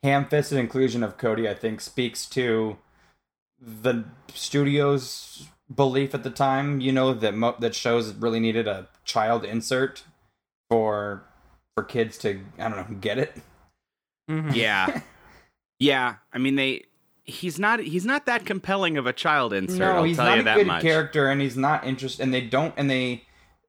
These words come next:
Speaker 1: and they know it, and they just kind of throw him in anyways. In the one Cody episode we had, usually his kid friends are much more interesting.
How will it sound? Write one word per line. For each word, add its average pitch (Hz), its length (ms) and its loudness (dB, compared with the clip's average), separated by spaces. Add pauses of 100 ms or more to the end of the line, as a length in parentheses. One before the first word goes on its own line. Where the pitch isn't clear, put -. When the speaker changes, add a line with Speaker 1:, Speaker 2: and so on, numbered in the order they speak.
Speaker 1:
and 139 120 4
they 139 80 4
know 120 340 2
it, 104 200 -4
and 113 100 0
they 113 120 0
just 127 200 -6
kind 143 160 0
of 123 120 -6
throw 117 200 2
him 113 140 2
in 110 100 -2
anyways. 92 680 -8 (420)
In 165 160 2
the 165 80 4
one 156 320 2
Cody 147 300 2
episode 131 320 0
we 120 140 -2
had, 117 380 2
usually 117 540 -2
his 107 200 -2
kid 113 260 -2
friends 107 280 -4
are 101 60 -6
much 101 240 -6
more 98 160 -6
interesting. 92 600 -12